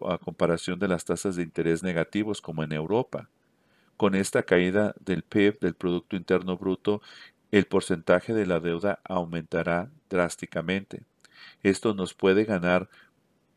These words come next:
un puntaje crediticio muy bajo, y cual nos forzará a pagar más interés. Estos son tiempos muy oscuros y es aquí donde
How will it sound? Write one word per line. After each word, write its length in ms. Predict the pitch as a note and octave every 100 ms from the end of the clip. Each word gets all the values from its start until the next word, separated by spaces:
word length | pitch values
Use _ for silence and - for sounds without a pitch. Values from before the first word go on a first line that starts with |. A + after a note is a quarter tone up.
| _
un 220 | G2+ G#2+
puntaje 680 | A#2+ C3 A#2 G#2+ F#2 - G2
crediticio 600 | - F2+ E2 - E2+ -
muy 180 | E2 E2
bajo, 500 | D#2+ F#2 G2+ - G2 _ - -
y 120 | G#2+
cual 480 | - G2+ G2+ G#2 F#2+ -
nos 300 | - F#2+ -
forzará 540 | F#2 - F2 F2 G2
a 40 | G#2+
pagar 400 | G2 F2 F2 E2+
más 300 | F2+ F#2 -
interés. 640 | E2 F2 F#2 A#2+ - - _ _ _ - -
Estos 300 | G2 F#2 G#2+
son 180 | G#2+ F#2+
tiempos 520 | - F#2+ - F2 -
muy 200 | F2+ A2+
oscuros 640 | C3 - - F#2+ F2+ F#2+ - - -
y 160 | G#2 G2
es 160 | G2
aquí 460 | G#2+ F#2+ - A2+ -
donde 360 | - G2 F2+ F2